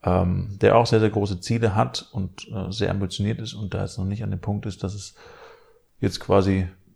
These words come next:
nach oben geht und das alles schon so riesig läuft.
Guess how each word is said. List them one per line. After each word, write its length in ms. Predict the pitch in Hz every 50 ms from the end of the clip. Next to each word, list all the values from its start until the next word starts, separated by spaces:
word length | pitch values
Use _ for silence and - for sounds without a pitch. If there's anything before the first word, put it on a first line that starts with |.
| _ _ -
nach 160 | 110 95 -
oben 240 | 98 101 98 98 92
geht 240 | 92 95 95 92 -
und 180 | 98 98 90
das 120 | 90 - -
alles 200 | - - 101 101
schon 240 | - 95 95 92
so 60 | 90 92
riesig 320 | 98 101 92 92 90 87
läuft. 360 | 95 98 107 113 - - -